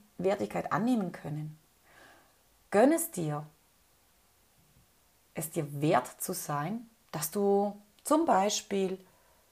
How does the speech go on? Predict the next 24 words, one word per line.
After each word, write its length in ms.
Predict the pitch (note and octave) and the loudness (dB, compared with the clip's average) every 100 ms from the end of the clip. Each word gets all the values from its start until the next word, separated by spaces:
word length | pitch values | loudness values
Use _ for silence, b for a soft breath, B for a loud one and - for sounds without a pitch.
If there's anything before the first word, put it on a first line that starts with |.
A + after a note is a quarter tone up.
| _ - | _ -4
dich 200 | G3+ - | 0 2
auch 100 | F#3+ | 2
mal 140 | F#3 | 2
hübsch 240 | A3+ - F#3 | -2 -2 2
herrichtest, 680 | G3+ C4 B3 C4+ C4+ - | 4 2 -2 -4 -4 -4
auch 100 | - | -6
wenn 100 | G#3 | -2
du 60 | G3+ | 0
das 100 | F3+ | 0
Haus 480 | F3+ G#3 A3 - - - | 2 0 0 -4 -6 -4
an 120 | G3 | -2
dem 140 | G3+ | -2
Tag 200 | G3+ G3+ | -2 0
gar 140 | E3+ F3+ | 0 0
nicht 120 | F#3+ | -2
verlässt. 520 | - D3+ D#3 - - _ _ B B B B B - | -2 -2 -2 -6 -10 _ _ B B B B B 2
Bei 120 | G#3 | 6
mir 120 | D4+ | 8
war 80 | E4+ | 6
es 100 | - | 4
früher 240 | D#4 D4 | 2 2
so, 160 | D4 C#4+ | 2 0
dass 180 | C4+ C4 | 0 -2
ich 180 | - | -4